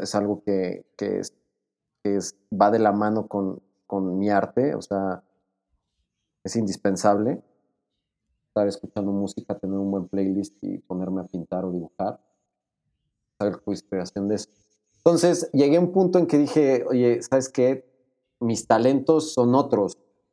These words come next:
y no lo estoy haciendo", ¿sabes? O sea, creo que mi, mi, debería enfocar mi creatividad y mi tiempo en lo que me gusta hacer y sé hacer.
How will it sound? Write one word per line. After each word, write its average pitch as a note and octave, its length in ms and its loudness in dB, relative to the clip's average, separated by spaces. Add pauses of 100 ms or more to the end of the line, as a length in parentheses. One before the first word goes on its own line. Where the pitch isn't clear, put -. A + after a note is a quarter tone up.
(160)
y G#2+ 320 2
no A2+ 320 4
lo C3 120 4
estoy B2+ 300 0
haciendo", G2+ 580 0
¿sabes? G#2+ 340 -2
O - 60 -10
sea, G#2 400 -2 (880)
creo A#2 200 2
que C#3 100 2
mi, A2 300 2
mi, G#2 720 0
debería G#2+ 320 4
enfocar A#2 540 2
mi A#2 120 2
creatividad G#2 880 2 (300)
y G2+ 80 -6
mi G2 140 -2
tiempo A2 760 0
en G2 160 -4
lo G2 180 -2
que F#2+ 340 -2
me F#2+ 200 -2
gusta G2+ 320 -4
hacer G#2 480 0
y F#2+ 80 -8
sé G2+ 240 -2
hacer. G2 400 -4